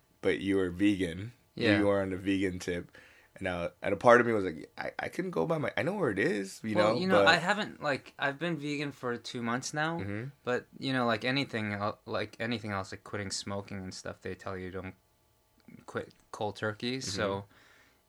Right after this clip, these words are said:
Speaker 2: um, I had a few pieces that night.
Speaker 1: Yeah,
Speaker 2: But
Speaker 1: yeah.
Speaker 2: my body just, like, the next day was,
Speaker 1: <laughs>
Speaker 2: man, I, I, I, my office was basically the bathroom. I was, I was,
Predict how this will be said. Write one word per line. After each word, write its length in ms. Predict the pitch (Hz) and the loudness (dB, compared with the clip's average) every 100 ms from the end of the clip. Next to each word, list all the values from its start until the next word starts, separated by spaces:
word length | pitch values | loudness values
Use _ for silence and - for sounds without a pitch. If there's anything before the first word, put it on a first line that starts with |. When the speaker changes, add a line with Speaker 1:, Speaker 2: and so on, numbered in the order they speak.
| - | -4
Speaker 2:
um, 440 | 117 110 107 104 - | 0 0 0 -4 -4
I 80 | 120 | 0
had 160 | 135 143 | 2 0
a 60 | |
few 180 | - 147 | -2 -6
pieces 680 | - 165 113 95 - - - | -4 -4 -4 -6 -10 -12 -10
that 180 | 98 82 | -8 -6
night. 240 | 87 85 | -6 -4
Speaker 1:
Yeah, 280 | 107 107 95 | 4 4 6
Speaker 2:
But 80 | 107 | 2
Speaker 1:
yeah. 60 | 120 | 4
Speaker 2:
my 160 | 117 | 2
body 520 | 110 - 113 117 117 101 | 2 4 6 6 4 0
just, 280 | 98 - 101 | -6 -6 -2
like, 300 | 98 92 - | -2 -2 -4
the 100 | 104 | 0
next 340 | 107 104 - | 0 0 -4
day 240 | 107 104 107 | 0 0 0
was, 440 | 98 92 - 131 - - - - | 0 0 0 -4 -6 -6 -6 -6
Speaker 1:
<laughs> 400 | - - - - | -10 -12 -12 -12
Speaker 2:
man, 500 | 107 107 110 110 113 | -4 0 2 2 2
I, 180 | 113 120 - | 0 -4 -4
I, 120 | 117 113 - - | -6 -6 -12 -8
I, 160 | 123 127 - _ _ - _ - | -4 -6 -8 _ _ -20 _ -14
my 300 | 131 120 120 | 0 4 6
office 440 | 117 123 131 113 | 6 4 2 -4
was 140 | 113 104 | -4 -2
basically 720 | 110 104 104 107 98 98 98 | 0 0 0 0 0 0 -2
the 320 | 101 98 104 | -6 -10 -6
bathroom. 520 | 101 101 101 101 95 | 2 2 2 -4 -4
I 60 | 95 | -4
was, 200 | 101 104 120 _ | -4 -4 -10 _
I 140 | - 185 | -12 -10
was, 180 | 175 | -10